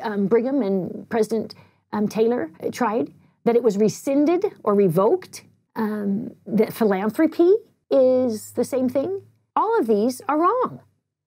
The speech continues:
Not one of these are right. Now, yes, the poor do receive things, and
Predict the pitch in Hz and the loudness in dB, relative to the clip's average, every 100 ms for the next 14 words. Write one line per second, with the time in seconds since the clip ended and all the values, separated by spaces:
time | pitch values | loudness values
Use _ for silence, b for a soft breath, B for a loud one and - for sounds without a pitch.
0 | _ - 285 - 339 480 294 254 311 311 | _ -2 0 2 4 4 4 4 2 2
1 | - 285 330 508 466 - _ _ _ _ | -2 0 2 2 -2 -6 _ _ _ _
2 | _ _ - 269 240 247 233 302 370 - | _ _ 0 2 2 2 4 4 0 -2
3 | 277 - 302 302 302 226 277 277 277 - | -4 2 4 4 2 2 4 4 2 2
4 | 339 370 - 190 185 - - 233 226 | 0 0 -2 -6 -8 -10 -6 -2 -2